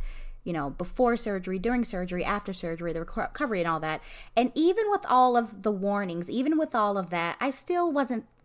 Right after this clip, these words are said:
I wasn't too focused on it. I'm like, "Okay, yeah, I understand. It's gonna be discomfort. There's gonna be pain. I'll have pain meds.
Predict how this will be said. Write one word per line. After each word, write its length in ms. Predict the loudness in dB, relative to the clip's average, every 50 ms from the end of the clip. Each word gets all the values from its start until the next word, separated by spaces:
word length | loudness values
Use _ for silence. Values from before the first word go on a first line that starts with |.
| _ _ -20 _ _ _ _ 0
I 40 | 2
wasn't 200 | 4 4 4 2
too 100 | 2 2
focused 340 | 2 2 2 0 0 -2 -4
on 120 | -6 -8
it. 100 | -12 -16 _ _ _ _ _ _ _ _ _ -6
I'm 60 | -2
like, 140 | -2 2 4 4
"Okay, 200 | 6 6 4 4 2 2 4
yeah, 140 | 6 6 8
I 120 | 6 6 4
understand. 380 | 2 0 0 0 0 0 0
It's 100 | -2 -2
gonna 180 | 0 0 2 2
be 240 | 0 0 0 -2 -2
discomfort. 680 | -2 -4 -4 -2 -4 -4 -2 -2 -4 -4 -4 -4 -6 -12 -20 -20 -20 -20 -12 -12
There's 120 | -6 -2
gonna 140 | 0 0 0
be 120 | 0 -2
pain. 500 | -2 -2 -2 -2 0 0 0 -2 -2 -4 -8 -14 -20 -6 -4
I'll 80 | -2 0
have 140 | 0 -2
pain 260 | -2 -2 -2 -2 0 0
meds. 480 | 2 2 4 4 2 0 -2 -8 -10